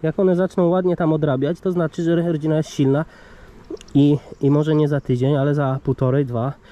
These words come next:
no, trzeba będzie już ten drugi korpus dodawać. Także tak jak tutaj, e, pójdzie rameczka pracy i to będzie dla mnie wyznacznik rozwoju i siły rodziny.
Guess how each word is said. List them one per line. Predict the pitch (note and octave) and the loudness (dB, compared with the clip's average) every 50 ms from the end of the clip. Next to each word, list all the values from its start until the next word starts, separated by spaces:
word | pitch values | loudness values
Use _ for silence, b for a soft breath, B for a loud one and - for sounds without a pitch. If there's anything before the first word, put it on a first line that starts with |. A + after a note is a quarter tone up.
| B B B B B | B B B B B
no, | B2 | -6
trzeba | - - B2+ | -2 0 0
będzie | A#2+ A#2+ B2 | 2 0 0
już | B2+ - | 0 0
ten | D#3 C#3 | 0 0
drugi | C3+ C#3+ D3 D#3 D#3+ | 0 0 -4 -4 -2
korpus | - A#3+ A3 - - - C#3 - | -2 -2 -2 -2 -4 -6 -6 -4
dodawać. | C3 B2 - B2+ A#2 A2+ A2 - - - - - B B B B B B B | -4 -4 -2 -4 -4 -4 -6 -10 -12 -14 -14 -12 B B B B B B B
Także | - B2+ C3 B2+ C#3 C#3+ C#3+ C#3 - - - - - - - - - - - - - - - - - - - | -4 -2 0 0 0 0 0 -2 -4 -10 -12 -10 -8 -8 -8 -8 -8 -12 -16 -16 -20 -20 -20 -20 -14 -6 -2
tak | B2+ C3 C3+ | 0 0 0
jak | C3+ B2 - | 0 -2 -2
tutaj, | C3+ B2+ - C3 B2 A#2+ - - - - B B B B B B B B D3 | -4 -4 -2 -2 -4 -4 -6 -10 -18 -20 B B B B B B B B -2
e, | B2 A#2 A#2+ A#2 | 0 0 0 2
pójdzie | - D3 C#3+ C3+ C#3 C3 | 2 2 2 2 2 0
rameczka | C3+ C3+ C3+ C#3 - - - B2+ | 2 0 0 -2 -2 -4 -6 -6
pracy | - - A2 G#2+ - - D3+ D#3+ | -6 -6 -8 -8 -6 -2 -2 -2
i | D#3+ | 0
to | - E3+ | 0 -2
będzie | D#3+ E3+ D#3+ F3 D#3+ | -2 0 -2 -2 -2
dla | E3 D#3+ D3+ D#3 | 0 0 0 2
mnie | F3 E3+ | 2 2
wyznacznik | E3 F3 E3 D#3 D3+ B2+ B2 - - F3 F3 - - - - - - - - - - - - - - - - | 2 2 2 2 2 0 0 0 0 0 0 -2 -6 -18 -18 -18 -18 -20 -18 -16 -16 -16 -16 -18 -10 -2 0
rozwoju | D#3+ E3+ F3 D#3+ D#3+ D#3 D3 C#3 C3+ C#3 D3 F3 | 2 2 2 0 0 0 0 2 2 2 2 2
i | D#3+ D#3+ | 0 -2
siły | - - - C#3+ C3 C3+ C#3+ E3+ D#3+ - - - - | -4 -2 0 0 2 2 2 0 -2 -6 -10 -6 -4
rodziny. | E3+ G#3 A3 B3+ D#4 D4 C4 G3+ C3 | -4 -2 -2 0 0 2 2 2 0